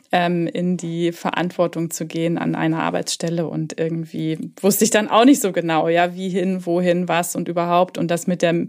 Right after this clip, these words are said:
medizinischen, ähm, äh, ja, mit dem ganzen Themenkomplex kam ja bei mir auch erst später. Also, dass man manchmal vielleicht auch mit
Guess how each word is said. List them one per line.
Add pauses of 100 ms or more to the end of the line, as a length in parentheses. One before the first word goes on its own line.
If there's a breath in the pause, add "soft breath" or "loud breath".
(340 loud breath)
medizinischen,
ähm, (200)
äh,
ja,
mit
dem
ganzen
Themenkomplex
kam
ja
bei
mir
auch
erst
später. (440 loud breath)
Also,
dass
man
manchmal
vielleicht
auch
mit